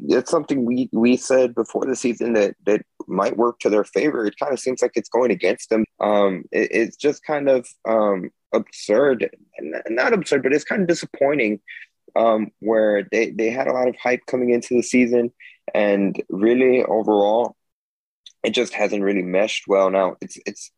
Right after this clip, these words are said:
still early in the season. They're barely seven games in. They have plenty of time to turn it around now. The problem is they're, they're kind of digging themselves in a hole where really the only option they, they said the next step for them to, to make was to make that N C A A tournament. That's where they wanted to be. They were in the W N I T last season.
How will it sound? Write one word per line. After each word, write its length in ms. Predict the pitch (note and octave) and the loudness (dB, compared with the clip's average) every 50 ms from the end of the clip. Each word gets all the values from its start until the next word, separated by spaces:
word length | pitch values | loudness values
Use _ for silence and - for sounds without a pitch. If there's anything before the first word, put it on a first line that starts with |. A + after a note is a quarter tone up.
| _ _ _ | _ _ _
still 360 | - - - - D#3 D3 A#2 | -20 -18 -6 -2 2 2 4
early 240 | G2+ F#2+ F#2+ F#2 F2 | 4 2 2 2 0
in 80 | E2+ F2 | -2 -2
the 60 | E2 | -4
season. 300 | - - G#2 F#2 - G2 | -4 -4 -4 -4 -2 -4
They're 80 | G#2 G#2+ | -4 -2
barely 240 | - A2+ A2 G2+ - | 0 0 0 0 -2
seven 320 | - - F#2+ F#2+ F#2+ F#2+ | 0 -2 -2 -2 -2 -4
games 300 | F#2 - F2 F2 F2 - | -2 -2 -2 -2 -2 -2
in. 160 | F2+ F#2 F2+ - | -2 -2 0 0
They 100 | F#2 G#2 | 0 0
have 180 | G#2+ G2 - | 0 -2 -2
plenty 200 | - G2+ G2 G2 | -2 -2 0 0
of 100 | F#2+ F#2 | -2 -4
time 220 | - G2+ F#2+ F#2+ F#2 | -2 -4 -4 -4 -4
to 60 | - | -6
turn 240 | - - A2+ B2 A#2 | -2 -2 0 2 2
it 80 | G2+ | 2
around 260 | G2 G2 F#2 F#2+ G2 | 2 2 2 2 2
now. 220 | G2 F#2+ F#2 F#2 - - - - - - - _ _ | 2 2 0 0 -2 -8 -16 -20 -20 -20 -20 _ _
The 60 | - | -6
problem 400 | - - A#2 - - - - C#3+ | -2 0 0 0 0 -2 0 0
is 260 | C3+ C3 C3 B2 B2+ - | 2 2 2 2 -2 -6
they're, 280 | - - A2+ B2+ B2+ B2+ | -4 -2 -2 -2 0 -2
they're 100 | B2 A#2+ | -4 -4
kind 220 | - C3+ C3 A#2+ | -2 -4 -4 -4
of 100 | G2 - | -4 -2
digging 240 | - A2 A#2 B2 A#2 | -2 -2 -2 0 -2
themselves 420 | A2+ A2+ A2 - - G#2+ G#2+ G2+ | -2 -2 -2 0 0 0 0 0
in 80 | G#2+ G2+ | 0 -2
a 60 | F#2+ | 0
hole 260 | - G#2+ G2+ C3 C3+ | 0 0 0 0 0
where 220 | A2+ G#2 G2+ G2+ G2 | 0 2 2 2 2
really 300 | F#2+ G2+ G#2+ G#2+ A2+ A2 | 2 0 2 2 0 -2
the 120 | - F2 | -2 -4
only 360 | D2 A1+ F2+ G#2 A2 A2+ G2+ | -2 -2 0 0 0 0 0
option 340 | G2+ G2 - - - G#2+ G2+ | 0 -2 -4 -4 -6 -4 -2
they, 160 | G2 G2 F#2 - _ | -2 -2 -2 -2 _
they 120 | G2 G2+ F#2+ | -2 -2 0
said 240 | - G#2 G#2+ G#2 - | 0 -2 -2 0 0
the 80 | F#2+ G#2 | -4 -4
next 260 | G#2+ F#2 G2 - - | -2 -4 -4 -4 -4
step 180 | - - G#2+ - | -2 -2 -2 -2
for 120 | - - - | -4 -10 -6
them 220 | - G#2 G#2+ A#2 - - | -2 -2 0 -2 -2 -2
to, 300 | - A2+ G2+ G2 F#2 - - - - - - - - - _ _ - | 2 4 4 4 4 2 -2 -12 -18 -18 -18 -18 -20 -20 _ _ -2
to 400 | - G#2+ G#2 G2 F#2+ F2+ D#2+ - - _ _ _ | 2 4 4 4 4 2 0 -2 -6 _ _ _
make 340 | G2 F#2+ G2+ A#2+ D3+ D3+ - | 0 2 2 2 0 -2 -2
was 220 | - A2 G2+ - - | -4 -6 -6 -4 -6
to 80 | G#2 | -4
make 200 | G2 G2+ A2 - | -2 -2 -2 -2
that 140 | - G#2+ G#2 | -2 -2 0
N 120 | G#2 G#2 | 0 0
C 160 | G#2 - F#2+ G2 | 0 0 -2 -2
A 40 | |
A 40 | G2 | -2
tournament. 420 | - - - G2 A#2 A2 F#2+ F#2+ - | -2 -2 -2 0 0 0 -2 -2 0
That's 180 | F2 G2 - | -2 0 2
where 100 | A2+ G#2 | 2 2
they 100 | G#2 G2 | 2 2
wanted 220 | G2 G2+ G2 G#2 G#2+ | 2 2 2 0 0
to 60 | G2+ | 0
be. 140 | F2+ G2+ G#2+ | 0 0 2
They 120 | G#2+ G2 | 2 2
were 200 | F#2+ F#2+ F#2+ G2 | 0 0 0 0
in 80 | F#2+ F#2+ | -2 -2
the 80 | F#2+ | -4
W 320 | D#2+ - F#2+ F#2+ G2+ G#2+ G#2 | 0 0 0 0 0 -2 -2
N 100 | G2+ G2+ | 0 0
I 120 | G2+ G2 - | -2 -2 -4
T 120 | - G2+ | -6 -2
last 280 | F#2 G2 G2+ G#2+ - - | 0 0 0 0 -2 -4
season. 380 | - G2 F#2+ G2 F#2+ F#2+ F#2+ | -4 -4 -4 -4 -6 -8 -10